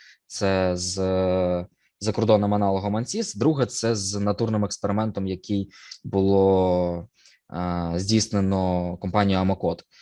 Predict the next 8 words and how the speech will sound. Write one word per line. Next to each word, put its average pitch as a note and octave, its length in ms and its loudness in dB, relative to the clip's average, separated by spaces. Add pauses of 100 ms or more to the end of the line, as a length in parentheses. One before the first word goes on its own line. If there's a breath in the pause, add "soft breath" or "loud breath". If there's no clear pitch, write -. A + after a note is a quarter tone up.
(380 soft breath)
А, F#2+ 460 2
запропонована C3 640 4
методика A2 420 0
розрахунку G#2+ 500 -4
конструкції G#2 500 -4
при G2+ 100 -2
впливі G2 280 2
пожежі. G#3 580 4